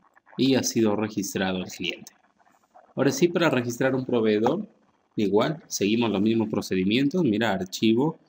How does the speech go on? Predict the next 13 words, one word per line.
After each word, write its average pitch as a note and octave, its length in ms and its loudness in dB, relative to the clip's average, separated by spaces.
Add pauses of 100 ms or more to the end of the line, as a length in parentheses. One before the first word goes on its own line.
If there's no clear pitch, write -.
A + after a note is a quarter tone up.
(1300)
código G2+ 360 2
de F#2 80 2
anexo, C#3 340 0
mantenimiento G2+ 540 0
de A2 80 0
anexos, C#3+ 680 -2 (180)
crear, C#3 580 0 (420)
y C3 120 -2
vamos C3+ 360 0
a C3 120 0 (120)
registrar A2+ 720 -2
un A2+ 160 -2
proveedor. F#2 460 -4